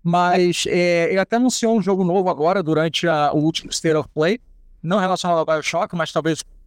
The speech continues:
spiritual successor. É, e o BioShock é um jogo que às vezes em dez horas eu consigo terminar.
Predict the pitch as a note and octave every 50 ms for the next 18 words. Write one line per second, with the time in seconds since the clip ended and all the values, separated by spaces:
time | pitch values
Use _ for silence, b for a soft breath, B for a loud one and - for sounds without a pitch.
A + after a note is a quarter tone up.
0 | - - - - - - - - - - A#3 B3 C4+ C#4 B3+ - - G#3+ G3 -
1 | - F3+ - - - E3 F3+ F3+ - B3 C4+ - - - - - - _ _ _
2 | _ - - - - - - E3+ E3 E3+ E3 E3 E3 E3 - - - G#3 G#3+ A#3+
3 | B3+ C4 C4 - - _ _ - G#3+ G#3+ A3 A3 G#3+ F3 A3 A3+ - - - -
4 | A3+ B3 A#3 - A#3+ B3 B3 A3 F#3 A3+ A3+ A#3+ A3 - A#3 A3 F3 G#3 A3 F3+
5 | G#3+ G#3+ F#3 F#3+ G3+ G#3+ F3+ F#3 F#3+ G3 G3+ E3+ G3 F#3 G#3 G3 F3 - G#3 G3
6 | - G#3 F#3+ G#3+ A3+ F#3+ F3+ E3